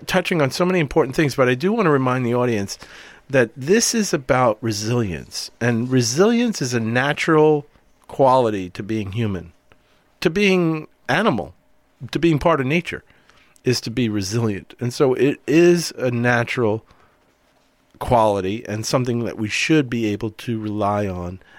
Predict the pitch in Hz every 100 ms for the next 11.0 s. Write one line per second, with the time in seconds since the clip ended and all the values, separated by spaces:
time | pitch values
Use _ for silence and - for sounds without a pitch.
0 | _ 110 110 107 - - 190 170 - 104
1 | 85 78 - 82 65 69 - - - -
2 | - - - - - 214 143 - 156 190
3 | 202 160 143 117 110 - 233 269 139 113
4 | 107 117 - 127 113 104 - - _ _
5 | _ _ _ _ - 180 156 135 147 127
6 | 120 113 113 113 107 85 - 98 - -
7 | - _ _ _ _ - 110 110 110 110
8 | - _ _ _ _ - 151 170 113 127
9 | 127 135 - 110 127 123 113 117 113 113
10 | 113 220 135 120 131 139 120 120 113